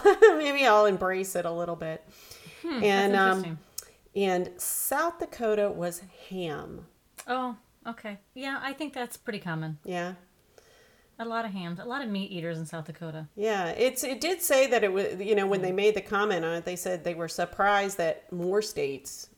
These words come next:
Speaker 1: wasn't, you know, 'cause it seems like it's
Speaker 2: Yeah.
Speaker 1: such a tra-, tra-, traditional thing, but
Speaker 2: Yeah,
Speaker 1: this
Speaker 2: yeah.
Speaker 1: cupcake, um, bubbles are messing with my tongue, I think. I'm having a little trouble.
Speaker 2: You know, it, I, I'm not sure <laughs> I love the, the bubbles. I'm not sure now that I've had,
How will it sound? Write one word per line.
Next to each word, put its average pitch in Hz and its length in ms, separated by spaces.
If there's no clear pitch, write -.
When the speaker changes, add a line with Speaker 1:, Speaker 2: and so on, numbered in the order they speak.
Speaker 1:
wasn't, 156 520
you 170 120
know, 147 140
'cause - 220
it - 80
seems 170 260
like 160 160
it's 208 160
Speaker 2:
Yeah. 180 100
Speaker 1:
such 175 120
a - 40
tra-, - 260
tra-, 165 140
traditional 170 680
thing, 156 400
but 156 200
Speaker 2:
Yeah, 208 380
Speaker 1:
this - 200
Speaker 2:
yeah. 220 240
Speaker 1:
cupcake, 175 400
um, 160 460
bubbles 196 420
are 160 120
messing 165 360
with 147 140
my 156 120
tongue, 151 400
I - 80
think. - 460
I'm 175 80
having 170 140
a 170 40
little 170 180
trouble. - 260
Speaker 2:
You 302 180
know, 320 220
it, - 260
I, 277 260
I'm 294 200
not 330 180
sure 330 180
<laughs> - 0
I 320 200
love 277 220
the, 269 140
the 202 160
bubbles. 165 420
I'm 208 120
not 226 220
sure - 160
now 226 140
that 233 100
I've 226 140
had, 220 200